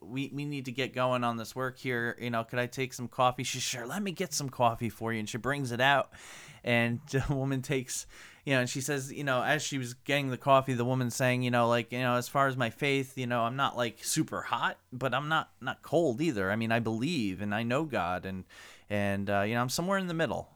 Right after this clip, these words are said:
You know, I'm not crazy, but I'm not, uh, you know, an unbeliever either." And she, Miss Clarity comes out with the coffee, and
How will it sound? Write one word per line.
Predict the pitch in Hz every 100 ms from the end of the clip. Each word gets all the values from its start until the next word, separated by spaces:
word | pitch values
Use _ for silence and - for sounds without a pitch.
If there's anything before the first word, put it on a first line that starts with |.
| -
You | 107
know, | 107
I'm | 127
not | 113
crazy, | - 135 143 151 143
but | 120
I'm | 113
not, | 120 117 -
uh, | 113 107 98 98 - - - - 117 -
you | 123 113
know, | 95 95 - -
an | 113 113
unbeliever | 120 107 104 92 98
either." | 113 107 92 85
And | 92 95
she, | 123 - - - _ - 107 101
Miss | 120 123
Clarity | - 123 120 110
comes | 120 113
out | 120
with | -
the | 110
coffee, | - 120 113 117 117 117
and | 98 95